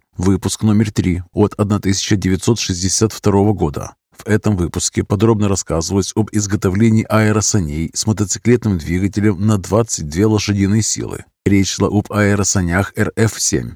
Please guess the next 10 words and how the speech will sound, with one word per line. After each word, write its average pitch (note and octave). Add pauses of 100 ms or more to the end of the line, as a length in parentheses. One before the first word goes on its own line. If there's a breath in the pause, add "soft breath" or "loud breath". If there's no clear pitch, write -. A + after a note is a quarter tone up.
выпускаемых F#2+
в F#2+
годы G#2
Второй G2+
мировой G#2
войны. F#2+ (280)
Конструкция G2+
Р G#2
Ф G#2+
семь, G2